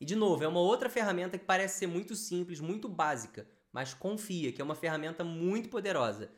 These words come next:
Você percebe que com, com sete perguntas você consegue cercar, é, bloquear qualquer dúvida que possa ter.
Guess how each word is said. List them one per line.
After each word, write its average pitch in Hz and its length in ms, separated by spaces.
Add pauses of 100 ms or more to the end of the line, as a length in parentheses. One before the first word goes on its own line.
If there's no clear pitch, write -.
(120)
Você 165 200
percebe 208 640
que - 60
com, 208 140
com 208 220
sete 240 340
perguntas 170 540
você 165 240
consegue 196 600 (280)
cercar, - 920 (380)
é, 139 320 (100)
bloquear 214 840
qualquer 196 440
dúvida 185 460
que 165 100
possa 156 320
ter. - 340